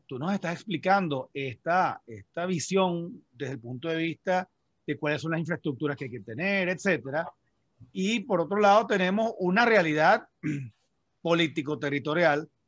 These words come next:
de que, mira, entonces los municipios no están sirviendo para los fines en los cuales existen. O sea, ellos se justifican, los municipios y las mancomunidades que deberían hacerse, es para poder prestar de mejor manera los servicios que están obligados a hacerlo, porque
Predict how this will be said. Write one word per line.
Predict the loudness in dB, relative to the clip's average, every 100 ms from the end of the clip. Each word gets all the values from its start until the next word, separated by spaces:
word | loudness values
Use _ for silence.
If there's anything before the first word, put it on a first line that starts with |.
| _ _ _
de | -4 0 2 2 0
que, | -2 -2 -2
mira, | -2 -2
entonces | -4 -2 2
los | 4
municipios | 2 0 -4 -4 -4
no | 0
están | 0 0
sirviendo | 0 2 2 2 4
para | 4 4
los | 2 2
fines | 0 2 0
en |
los | 0 0
cuales | 2 2 0 0
existen. | -4 -2 -6 -6 -10 -12 _ _
O |
sea, | -4 -4 _ _ _ _ -2
ellos | -2 4
se | 4
justifican, | 4 0 0 0 0 -2 -2 -6
los | -6
municipios | -4 -4 -2 -4 0 -2 -2
y | -2
las | 0
mancomunidades | 2 0 0 -2 2 4 6 6 2
que | -4
deberían | -2 -2 -2
hacerse, | 0 0 0 -2 -6 _ _ _ _ _
es | -4 0
para | 4 4 4
poder | 0 2 2 0
prestar | 0 -4 2 6 6
de | 4
mejor | -2 0 0
manera | 2 0 0 2
los | 2 2
servicios | 0 0 -2 -6
que |
están | -2 0 0
obligados | 2 2 4 4
a | 4
hacerlo, | 4 2 0 -6
porque | -6 -8